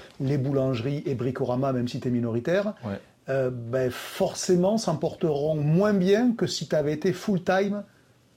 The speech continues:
Speaker 1: dans
Speaker 2: Ah,
Speaker 1: tes
Speaker 2: mais,
Speaker 1: affaires-là ?
Speaker 2: mais c'est sûr. Eh, je, j'ai, j'ai, j'ai,
Speaker 1: J'avais
Speaker 2: je,
Speaker 1: une idée de la réponse.
Speaker 2: ben, je viens de sortir mes bilans, en fait, euh,
Speaker 1: Ils ont
Speaker 2: c'est
Speaker 1: jamais été aussi bons
Speaker 2: Bah
Speaker 1: que depuis
Speaker 2: non.
Speaker 1: que tu t'en occupes.
Speaker 2: C'est formidable.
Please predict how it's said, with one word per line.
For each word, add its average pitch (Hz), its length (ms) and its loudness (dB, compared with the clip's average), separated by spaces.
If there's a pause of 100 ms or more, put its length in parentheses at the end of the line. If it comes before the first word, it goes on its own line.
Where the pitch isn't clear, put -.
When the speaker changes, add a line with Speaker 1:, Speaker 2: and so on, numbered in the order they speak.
(220)
Speaker 1:
dans 156 140 0
Speaker 2:
Ah, 165 60 2
Speaker 1:
tes 170 140 4
Speaker 2:
mais, 147 60 2
Speaker 1:
affaires-là ? 135 560 0
Speaker 2:
mais 98 140 -4
c'est 90 180 -8
sûr. 110 440 -4 (460)
Eh, 82 140 -8
je, 95 120 -6
j'ai, 95 200 -4
j'ai, 87 540 -4
j'ai, 85 120 -6
Speaker 1:
J'avais 139 220 0
Speaker 2:
je, 170 60 4
Speaker 1:
une 175 80 6
idée 175 180 4
de 147 60 2
la 135 100 2
réponse. 156 360 0
Speaker 2:
ben, 107 100 0
je - 60 -4
viens 107 120 0
de 101 60 -4
sortir 113 280 -2
mes 104 120 0
bilans, 160 380 0 (100)
en 95 100 -6
fait, 117 320 -6
euh, 95 560 -4
Speaker 1:
Ils 127 100 -2
ont 139 40 0
Speaker 2:
c'est 131 60 0
Speaker 1:
jamais 151 200 0
été 147 100 -4
aussi 139 240 0
bons 170 180 0
Speaker 2:
Bah - 80 -2
Speaker 1:
que - 40 2
depuis 131 160 2
Speaker 2:
non. 139 60 2
Speaker 1:
que 131 60 -10
tu 139 60 -8
t'en 143 140 0
occupes. 165 340 -2
Speaker 2:
C'est - 160 -8
formidable. 127 640 0